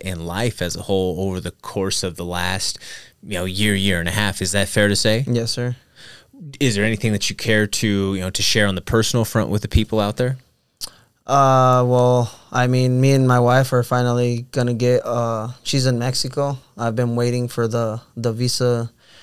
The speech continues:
Speaker 2: to kick in so she can come over and enjoy my fights. Sadly, and for this one, she won't be there, but she's definitely gonna be on the U F C Fight Pass, so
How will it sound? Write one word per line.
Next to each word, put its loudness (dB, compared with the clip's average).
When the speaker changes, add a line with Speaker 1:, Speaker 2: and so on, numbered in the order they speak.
Speaker 2:
to -4
kick 0
in 0
so 0
she 0
can -4
come 0
over 0
and 0
enjoy -2
my -4
fights. -2
Sadly, 2
and 0
for 2
this 2
one, 0
she 0
won't 4
be 6
there, 6
but 0
she's -2
definitely 0
gonna -4
be -2
on -4
the -6
U -2
F -8
C -12
Fight -2
Pass, -4
so -8